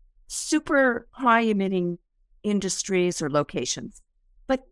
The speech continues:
then we started realizing that chemical sources were everywhere, including inside our homes, that were causing us to be exposed. So we moved our, we large transitioned our research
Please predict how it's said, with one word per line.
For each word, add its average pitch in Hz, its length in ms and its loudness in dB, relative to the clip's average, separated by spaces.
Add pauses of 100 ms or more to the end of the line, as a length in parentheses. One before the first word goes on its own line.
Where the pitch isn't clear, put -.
then 381 260 2
we 240 140 0
started 175 540 0
realizing 175 800 -2 (400)
that 180 300 0 (440)
chemical 226 420 -2
sources 185 680 -2 (100)
were - 240 -8
everywhere, 202 640 0 (160)
including 170 540 -2
inside 151 500 0
our 117 240 -2
homes, 160 480 -2 (360)
that 165 140 -4
were 151 120 -4
causing 156 460 -2
us 135 180 -6
to 143 100 -8
be 131 160 -4
exposed. - 680 -8 (380)
So - 180 -2
we 180 160 0
moved 180 520 -4
our, 156 400 0
we 165 240 -8 (640)
large 359 520 -2
transitioned 175 640 -2 (100)
our 147 180 -2
research 151 680 -6